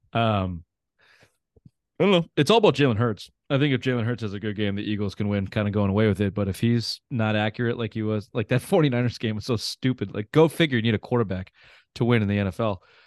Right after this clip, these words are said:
Um, but he wasn't great, you know?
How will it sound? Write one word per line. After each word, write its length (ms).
Um, 440
but 80
he 60
wasn't 220
great, 440
you 100
know? 180